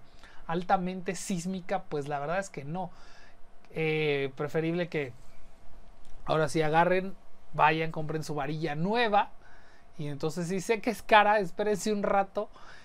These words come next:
Eh, no creo, ahorita todo, muchas cosas están deflacionándose o se está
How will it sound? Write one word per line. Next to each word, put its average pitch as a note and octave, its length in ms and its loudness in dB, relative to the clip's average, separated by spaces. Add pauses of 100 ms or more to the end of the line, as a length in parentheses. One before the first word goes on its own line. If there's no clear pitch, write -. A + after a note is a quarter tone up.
(200)
Eh, D#3+ 420 0
no F3+ 220 -2
creo, G3 340 4
ahorita F3+ 360 0
todo, B3 280 4
muchas A3+ 320 -2
cosas A3 200 0
están G#3 260 4
deflacionándose E3 1040 -2
o D3 100 -4
se C#3+ 100 -6
está D#3 460 0